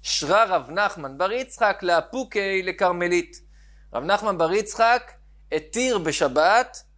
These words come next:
להוציא את המת הזה מרשות היחיד לכרמלית, כי המת הזה היה מוטל בביזיון, או שהוא היה במקום שהיה שם שריפה, או שהיה שמש יוקדת.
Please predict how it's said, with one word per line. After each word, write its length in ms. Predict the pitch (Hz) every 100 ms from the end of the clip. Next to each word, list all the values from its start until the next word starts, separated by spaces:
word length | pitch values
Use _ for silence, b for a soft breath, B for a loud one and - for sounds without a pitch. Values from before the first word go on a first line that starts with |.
| _ _ _ 139
להוציא 600 | 147 170 170 - 262 254
את 100 | 202
המת 340 | 185 226 208
הזה 180 | 170 170
מרשות 380 | 165 151 202 185
היחיד 340 | 165 170 190
לכרמלית, 720 | 170 147 127 120 180 233 - - - - -
כי 120 | 156
המת 280 | 143 190 208
הזה 140 | 185
היה 100 | 180
מוטל 240 | 175 165 180
בביזיון, 720 | 165 143 123 135 208 226 208 - _ _ _ _ 202
או 140 | 220
שהוא 180 | - 196
היה 80 | 190
במקום 460 | 180 165 196 190
שהיה 320 | - 165 170
שם 240 | 160 156 135 127 120 113 -
שריפה, 800 | 135 123 - 226 254 226 196 165
או 120 | 123 123
שהיה 240 | 139 139
שמש 420 | - 214 247 -
יוקדת. 480 | 208 185 208 170